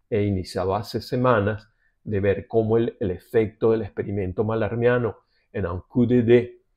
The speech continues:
cobra efecto a lo largo de la historia de la poesía moderna, desde finales del siglo diecinueve hasta mediados del siglo veinte, concluye en esta, eh, en esta intervención,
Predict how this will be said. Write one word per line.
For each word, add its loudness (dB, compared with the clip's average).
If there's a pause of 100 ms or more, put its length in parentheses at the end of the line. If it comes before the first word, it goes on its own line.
(220)
cobra 2
efecto -2
a 0
lo -2
largo 2
de 2
la -2
historia 0
de -2
la -6
poesía -10
moderna, -2 (340)
desde -4
finales -6
del -8
siglo -2
diecinueve -4 (220)
hasta -14
mediados -2
del -4
siglo 0
veinte, 0 (340)
concluye 2
en 0
esta, -2
eh, -4 (180)
en -8
esta -8
intervención, -4